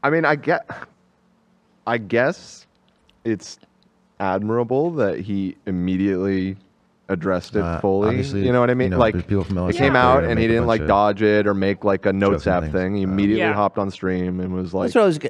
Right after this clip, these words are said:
Speaker 4: trying to say in
Speaker 1: Yeah.
Speaker 4: that it's like, what can you, at this point, look, he, he did it. He jerked off to the, to weird shit.
Speaker 3: Yeah.
Speaker 1: Yeah. I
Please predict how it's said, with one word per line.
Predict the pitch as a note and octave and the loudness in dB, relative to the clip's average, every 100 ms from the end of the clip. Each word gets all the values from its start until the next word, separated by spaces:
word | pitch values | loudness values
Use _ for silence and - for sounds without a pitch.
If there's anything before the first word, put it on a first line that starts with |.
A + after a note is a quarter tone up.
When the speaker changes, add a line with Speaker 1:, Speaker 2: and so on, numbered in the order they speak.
| - | -10
Speaker 4:
trying | - B2 C#3 D3+ | -4 0 2 2
to | D#3 | 0
say | - - C#3+ C#3 C#3 | -2 2 4 4 4
in | A#2 | 2
Speaker 1:
Yeah. | G#2+ | 2
Speaker 4:
that | G#2+ F#2+ - | 0 -2 -4
it's | G#2 - | -4 2
like, | G2+ F2+ - - _ _ - | 2 2 -4 -20 _ _ -6
what | G#2 - | -6 0
can | B2 | 0
you, | A2+ - | 0 0
at | F#2+ | -2
this | D3 - | -2 -4
point, | - G3 C3+ A2 | 0 2 2 4
look, | G2+ E2 - | 4 2 -4
he, | - - G#2 E2+ - | -18 -2 -2 -2 -8
he | F2+ G2 | -4 0
did | G#2+ G#2+ | 2 4
it. | A2+ A2 - | 4 2 -2
He | F#2 | -2
jerked | E2 D2+ G#2+ G#2+ E2+ | -2 0 2 2 2
off | F#2 G2 - | 4 4 0
to | - | -2
the, | E2+ E2 - - _ | 0 -2 -6 -20 _
to | - E2+ | -6 -2
weird | E2 G#2 A2 | 2 2 2
shit. | - G2 F2+ F#2 - | 2 2 2 0 -4
Speaker 3:
Yeah. | E3 | -6
Speaker 1:
Yeah. | F#2+ F2 D3 - _ _ - - _ F#3+ | -4 -4 -8 -12 _ _ -20 -20 _ -4
I | A3 | -2